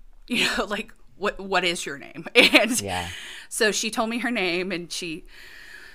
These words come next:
Speaker 1: told me everything she's gone through, very visibly, outwardly feminine presenting, and
Speaker 2: Yeah.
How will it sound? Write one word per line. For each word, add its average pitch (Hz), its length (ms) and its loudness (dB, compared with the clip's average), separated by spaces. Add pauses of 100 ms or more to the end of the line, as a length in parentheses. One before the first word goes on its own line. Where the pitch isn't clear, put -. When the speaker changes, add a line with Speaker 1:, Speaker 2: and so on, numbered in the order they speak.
(160)
Speaker 1:
told 208 160 2
me 208 140 2
everything 196 460 0
she's 202 200 -6
gone 185 160 0
through, 175 200 -6 (180)
very 254 300 4
visibly, 196 760 -2 (880)
outwardly 190 760 4 (340)
feminine 175 540 0
presenting, - 680 -12 (340)
and 170 300 2
Speaker 2:
Yeah. 87 160 -6